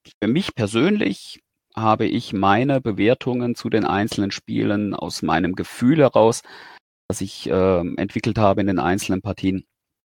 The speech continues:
habe ich im Kopf, äh, aber das irgendwo zu formulieren mit, was weiß ich was, sieben von zehn Punkten oder, oder sonst irgendwas in der Art, das finde ich persönlich relativ Banane,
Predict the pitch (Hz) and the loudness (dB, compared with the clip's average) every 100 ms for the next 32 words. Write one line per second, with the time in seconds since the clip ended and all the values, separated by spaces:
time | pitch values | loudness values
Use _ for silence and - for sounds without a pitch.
0 | _ _ _ - 85 85 - 98 - - | _ _ _ -10 -6 -6 0 -2 -2 -10
1 | - 90 90 85 92 92 95 - 98 101 | -4 -4 -4 -2 -2 -2 -4 0 2 2
2 | 104 104 - 98 95 90 110 107 101 104 | 0 -2 -2 0 0 2 4 4 2 2
3 | - - - - - - - - - 92 | -2 -10 -18 -20 -20 -20 -12 -10 -10 -4
4 | 95 - 104 95 95 98 - 92 98 113 | -2 0 0 0 -2 0 2 2 2 -2
5 | - 107 87 95 95 85 92 92 101 - | -2 -2 2 4 6 6 4 2 0 -2
6 | 87 87 87 104 98 - 90 - - - | -4 0 0 4 4 6 4 2 -8 -20
7 | - - - - 110 - 110 - - 98 | -20 -20 -12 -2 0 2 -2 -2 0 0
8 | - - 104 123 143 139 139 143 - - | 0 4 6 6 6 6 6 4 -4 -8
9 | - - _ _ _ _ _ _ _ 85 | -8 -12 _ _ _ _ _ _ _ -6
10 | 85 92 110 - 104 - 90 80 67 71 | 0 4 4 4 -8 -2 -2 -2 -4 -6
11 | 78 | -8